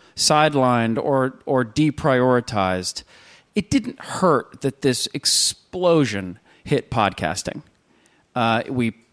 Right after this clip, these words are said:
predicted it to some sense. We felt in two thousand eighteen and nineteen that it was coming, but that certainly helped. And yeah, a lot of it is Bob Pittman and his partner, Rich Bressler, and our, our, uh, head of finance, Mike McGinnis.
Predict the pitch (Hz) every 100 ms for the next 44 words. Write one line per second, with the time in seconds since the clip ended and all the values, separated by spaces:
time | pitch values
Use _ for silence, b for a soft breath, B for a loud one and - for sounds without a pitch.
0 | _ - 135 156 - 240 214 165 156 151
1 | 139 - 156 185 143 - 170 175 - -
2 | 151 151 143 143 139 - 156 131 135 143
3 | 135 151 127 - 107 - 151 139 117 123
4 | 196 180 - 185 135 135 104 113 101 -
5 | - - b b b b 196 202 226 160
6 | - _ 131 143 170 190 180 175 160 127
7 | 104 95 107 - 90 101 - 170 165 165
8 | - _ - 170 165 151 135 - 180 170
9 | - 170 151 143 131 127 120 B B B
10 | B - 139 139 135 139 151 143 - 156
11 | 147 143 131 143 135 - 120 143 139 123